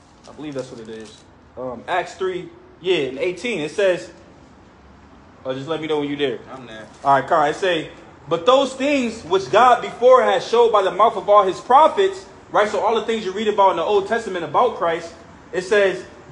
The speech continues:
Speaker 1: that Christ should suffer, he has so fulfilled. So that's what he fulfilled, the laws that,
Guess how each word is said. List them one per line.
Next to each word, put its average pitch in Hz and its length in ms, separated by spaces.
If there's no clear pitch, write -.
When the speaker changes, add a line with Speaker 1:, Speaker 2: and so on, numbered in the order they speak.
Speaker 1:
that 247 600
Christ 285 360
should 214 120
suffer, 220 600
he 240 180
has 214 220
so 214 340
fulfilled. 202 640
So - 160
that's 277 220
what 254 100
he 226 100
fulfilled, 214 520
the 175 100
laws 208 440
that, 190 180